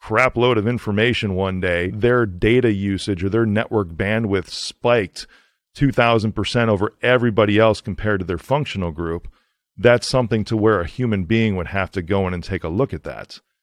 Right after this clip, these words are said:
and analyze that data and see exactly what that data was, because it could be very legitimately that the firm took on a brand new client.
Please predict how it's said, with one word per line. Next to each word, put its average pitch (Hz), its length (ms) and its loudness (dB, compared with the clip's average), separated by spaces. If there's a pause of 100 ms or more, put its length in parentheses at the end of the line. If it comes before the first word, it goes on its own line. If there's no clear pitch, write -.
(300)
and 110 220 -4
analyze 104 720 0
that 95 320 -2
data 104 400 2
and 95 180 -6
see 104 160 -2
exactly 92 420 0
what 90 260 -2
that 82 180 -2
data 85 240 -6
was, 95 320 0
because 98 360 -4
it 110 140 -6
could 294 260 -4
be 95 280 0 (480)
very 147 320 2
legitimately 123 640 2
that 101 180 -4
the 101 80 -4
firm 107 600 0 (280)
took - 280 0
on 117 280 2
a - 100 -4
brand 110 380 0
new 110 140 0
client. - 560 -4